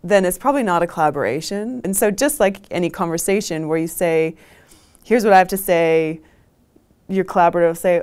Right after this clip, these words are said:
"Okay, I've heard that. Well, what about this?" And, and that inevitably means that, you know, you sort of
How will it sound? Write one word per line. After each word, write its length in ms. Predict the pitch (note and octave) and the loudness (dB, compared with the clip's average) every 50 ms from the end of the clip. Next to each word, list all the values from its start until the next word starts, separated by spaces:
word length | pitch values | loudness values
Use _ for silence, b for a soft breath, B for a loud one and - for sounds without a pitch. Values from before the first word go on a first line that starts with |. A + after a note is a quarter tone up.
| - - | -2 0
"Okay, 360 | - C#4 - - C4+ A#3 G#3+ | -2 0 0 2 2 4 4
I've 140 | G#3 G#3 G#3 | 4 2 2
heard 220 | G#3 C4+ A#3+ G#3+ | 0 0 0 2
that. 240 | F3+ G3 F3+ E3+ - | 4 4 4 4 4
Well, 80 | F#3+ F#3+ | 2 2
what 140 | G3 G3+ G3 | 2 2 2
about 280 | F3+ F3+ E3 D3+ D3+ | 4 2 2 2 4
this?" 460 | F#3 F3 C#3 G#2+ A#2 D#3 - - - - - | 2 4 4 4 -2 -4 -6 -8 -8 -4 -4
And, 440 | F#3 F3+ F3 E3+ F3 F3 E3 - b b b b b b b b b b _ _ - | -2 -2 -2 -2 -4 -6 -8 -10 b b b b b b b b b b _ _ -2
and 220 | F#3+ F#3+ F#3+ F#3+ | 0 2 2 4
that 220 | F#3 F3+ F3+ - - | 4 4 4 2 2
inevitably 1120 | F#3+ F#3+ F#3+ F#3 F#3+ G3 G3 A3 G#3+ G#3 F#3+ F3+ F3 F3 E3+ E3+ E3 E3 E3 E3 D#3+ - - | 0 0 2 4 4 4 4 2 0 0 0 0 -2 0 0 -2 -2 -2 -2 -4 -6 -6 -6
means 520 | - F3 E3+ E3 D#3+ D#3+ D#3+ D#3 D#3 E3+ | -6 -4 -4 -4 -4 -4 -6 -6 -8 -4
that, 300 | - E3+ D3+ D3 - - | 0 0 0 0 0 -4
you 120 | E3 E3+ D#3 | -8 -8 -6
know, 120 | D#3 D3+ | -6 -6
you 100 | D3+ D#3+ | -6 -6
sort 240 | D#3 - - F3 D#3+ | -8 -6 -4 -2 -2
of 240 | E3 D#3 - - | -2 -4 -6 -14